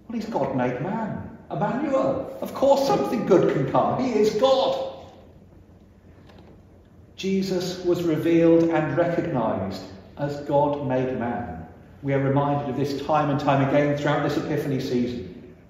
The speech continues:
The word spread. It even reached here in Nelson in time.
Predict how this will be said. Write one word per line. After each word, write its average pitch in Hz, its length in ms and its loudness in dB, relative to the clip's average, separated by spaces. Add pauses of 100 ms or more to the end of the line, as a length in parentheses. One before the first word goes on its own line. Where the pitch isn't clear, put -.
(760)
The 175 100 8
word 185 320 8
spread. 185 840 0 (1900)
It - 140 -20
even 160 440 -8
reached 147 400 -4
here 165 640 -6 (600)
in 139 180 -4
Nelson 147 640 -6
in 123 140 -8
time. 123 320 -10